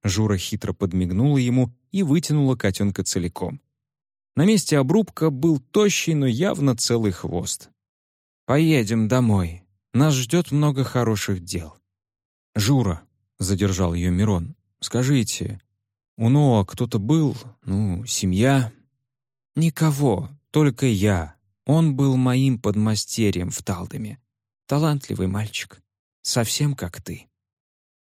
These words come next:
Она взяла за ручку свой исполинский чемодан и покатила его по брусчатке к калитке. Когда стук колесиков стих,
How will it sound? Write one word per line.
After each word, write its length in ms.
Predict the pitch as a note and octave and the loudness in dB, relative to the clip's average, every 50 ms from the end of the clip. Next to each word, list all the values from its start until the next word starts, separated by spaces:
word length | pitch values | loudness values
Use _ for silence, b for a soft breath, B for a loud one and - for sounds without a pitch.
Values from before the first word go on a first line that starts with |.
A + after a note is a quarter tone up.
| _ _ _ _ | _ _ _ _
Она 220 | - A#2 D#3+ F3 | 0 2 2 4
взяла 300 | D3 B2+ D3 D#3 E3 D#3 | 2 2 2 2 2 2
за 140 | A#2+ C#3 C#3+ | 2 2 2
ручку 340 | D3 D3+ C#3 - - B2+ A#2+ | 2 2 0 0 -2 -4 -4
свой 280 | A2+ - A#2+ C3 B2+ | -2 -2 0 0 0
исполинский 540 | A2+ - - A2+ A2+ B2+ B2 A2+ A2+ - G2+ | 0 0 -2 0 0 2 0 0 -2 -4 -6
чемодан 720 | F#2 - - F#2+ G2+ G#2 A2+ C#3 E3 F#3 F3+ E3+ D3 C3+ - _ _ | -6 -4 -2 -2 0 0 0 0 0 0 0 0 -2 -4 -8 _ _
и 140 | - F3+ | -4 -4
покатила 800 | F#3 - - E3 C#3 - D#3 D3 C3+ - - - F#3+ G3+ G3+ F#3 | -2 0 -2 -2 0 0 0 0 0 -2 -4 -2 -2 0 2 0
его 340 | E3 C#3+ C#3 B2+ A#2 C3+ C#3 | 0 0 -2 0 0 -2 -2
по 140 | C3+ - G#2+ | 0 -2 -4
брусчатке 640 | G2 A2 G#2+ G2 - - - B2+ B2+ - - - G#2 | 0 0 -2 0 -2 -2 -2 -2 -2 -2 -6 -8 -8
к 60 | - | -8
калитке. 680 | - - G#2 G2 F#2 F#2 F2+ F2+ - _ - - - - _ _ _ _ _ _ _ _ _ _ _ _ _ _ _ _ _ | -4 -2 -2 0 0 -2 -4 -6 -8 _ -12 -12 -12 -14 _ _ _ _ _ _ _ _ _ _ _ _ _ _ _ _ _
Когда 300 | - A2+ A2 B2 D3 D3+ | -4 -2 2 2 2 2
стук 320 | C3+ - - D#3 C#3 - _ | 2 2 0 0 0 0 _
колесиков 600 | - B2+ C3 B2+ A#2+ A2 G2 - - - F#2+ - | 0 0 2 2 2 0 0 -2 -4 -6 -4 -4
стих, 500 | - - - E3+ F3 D#3 B2+ - - | -4 -2 0 0 0 0 -2 -6 -14